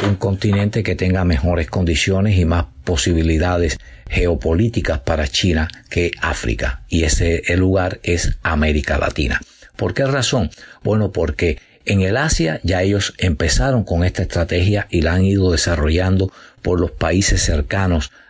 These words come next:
a China, hacia el sur. Se han ido expandiendo por Malasia, por Camboya, por Vietnam,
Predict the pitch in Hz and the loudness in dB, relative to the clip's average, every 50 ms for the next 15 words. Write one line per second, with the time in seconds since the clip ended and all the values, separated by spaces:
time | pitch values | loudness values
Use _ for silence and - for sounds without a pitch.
0 | _ - - - - - - - - 143 143 - - - - - - - - - | _ -8 -6 -6 -6 -4 -4 -2 0 2 2 2 2 0 -4 -6 -12 -20 -20 -20
1 | - _ - - - - - - - 85 78 76 - - - 101 85 64 64 - | -20 _ -10 -6 -4 -2 0 0 0 0 0 0 0 0 0 0 0 0 -2 -4
2 | - - _ - - - - - 87 87 87 90 92 92 85 78 - - 87 78 | -8 -20 _ -10 -6 -4 -2 0 0 0 2 2 2 2 0 0 0 0 0 0
3 | 76 73 80 85 90 87 87 85 - 80 73 69 69 73 71 - - 90 98 101 | 2 2 2 2 2 2 0 0 0 -2 -2 0 0 0 2 2 0 0 0 -2
4 | 101 - - - 95 98 95 - - - 82 80 73 80 76 69 69 - - - | -2 0 0 2 2 0 -2 -4 -2 -2 0 0 2 2 0 0 -2 -4 -8 -20
5 | - _ - 85 78 73 69 69 67 80 95 98 98 98 92 95 90 82 - 82 | -12 _ -4 -2 0 2 2 2 2 2 2 2 2 2 2 2 0 0 0 0
6 | 78 69 65 69 67 73 67 67 73 82 92 101 101 101 98 98 95 92 | 0 0 2 0 0 2 2 2 2 0 0 0 0 0 2 2 0 0